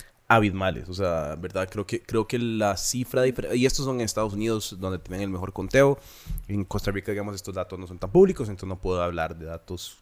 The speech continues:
de Costa Rica, pero bueno, eh, eso toma del camino Beck si quieren ver esa <laughs> entrevista, ya nos publicó.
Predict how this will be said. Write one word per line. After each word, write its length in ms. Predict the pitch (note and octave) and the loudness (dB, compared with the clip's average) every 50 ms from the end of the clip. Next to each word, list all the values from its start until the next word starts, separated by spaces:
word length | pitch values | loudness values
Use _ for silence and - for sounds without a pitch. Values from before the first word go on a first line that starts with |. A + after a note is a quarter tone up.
| _ - | _ -10
de 60 | - - | -8 -2
Costa 200 | - - - - | 2 2 4 4
Rica, 240 | F#3 B3+ B3+ - A2 - | 4 2 2 0 -6 -8
pero 120 | - G2 | -6 -8
bueno, 140 | G2 F#2 C#2+ - - - - | -8 -8 -10 -14 -16 -12 -10
eh, 320 | G2+ G#2 F#2+ F#2 F#2 E2+ D#2+ E2 D#2+ - | -8 -8 -6 -8 -10 -10 -12 -14 -16 -12
eso 340 | - G2 F#2+ - G2 G2 F#2+ | -12 -12 -10 -8 -8 -8 -8
toma 260 | F#2+ - G2 F#2+ F#2 F#2 | -6 -4 -2 0 0 0
del 100 | F#2 F2+ | 0 -2
camino 260 | - F2+ F2+ F2+ F2 | -4 -6 -4 -4 -6
Beck 160 | F2+ E2+ - | -6 -6 -8
si 120 | - E2+ | -10 -12
quieren 200 | - D#2+ E2+ F2 | -10 -8 -8 -6
ver 100 | E2 D#2 | -6 -6
esa 100 | F#2 - | -6 -6
<laughs> 20 | G2+ | -4
entrevista, 440 | G2 - - G#2+ - - - E2+ E2+ F2+ | -2 0 0 2 0 0 -2 -4 -6 -4
ya 160 | G2 F#2+ E2+ | -2 -2 -2
nos 140 | D#2+ - - | -2 -6 -10
publicó. 420 | - - F#2+ F2+ - - F#2+ F2 | -8 -8 -8 -8 -6 -4 -6 -6